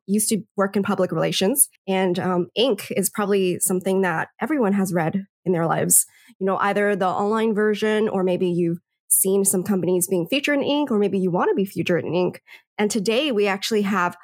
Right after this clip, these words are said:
Scott Omalunik, and he's actually the editor-in-chief at Inc. So I'm super excited to have you, Scott. And, um, Scott recently joined Inc as, you know, the editor-in-chief, where his responsibilities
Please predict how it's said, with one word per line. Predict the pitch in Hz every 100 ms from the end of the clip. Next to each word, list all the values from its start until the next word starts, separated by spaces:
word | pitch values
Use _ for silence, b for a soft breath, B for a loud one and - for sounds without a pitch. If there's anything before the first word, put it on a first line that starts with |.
| B B
Scott | - 214 233 -
Omalunik, | 214 277 254 214 202 - - -
and | 180 190
he's | 202 247 254
actually | 247 262 - 262 254
the | 202 208 185 - -
editor-in-chief | 233 311 262 226 220 302 262
at | - -
Inc. | 190 - - - _ -
So | 190
I'm | 190
super | 196 262 330
excited | - 247 226 226
to | 233
have | 202 180
you, | 185 220 -
Scott. | - 233 - - B B B 254 - -
And, | 208 214 214
um, | 226 226 - -
Scott | - 240 277
recently | 247 277 339 359 240
joined | 214 185
Inc | 170 208 - -
as, | 190 190
you | 190
know, | 185
the | 185 -
editor-in-chief, | 185 196 190 277 294 -
where | 180 185
his | 196 175
responsibilities | 185 190 196 196 202 190 196 196